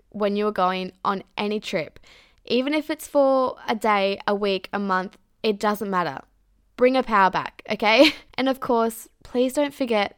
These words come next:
your charger cord as well. There's no point having a,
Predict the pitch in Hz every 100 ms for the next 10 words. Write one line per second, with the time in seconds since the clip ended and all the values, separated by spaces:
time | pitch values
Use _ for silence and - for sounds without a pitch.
0 | _ 208 196 208 180 180 180 180 165 160
1 | 175 175 151 147 165 _ _ _ - 202
2 | - 220 233 247 302 302 294 262 240 247
3 | 240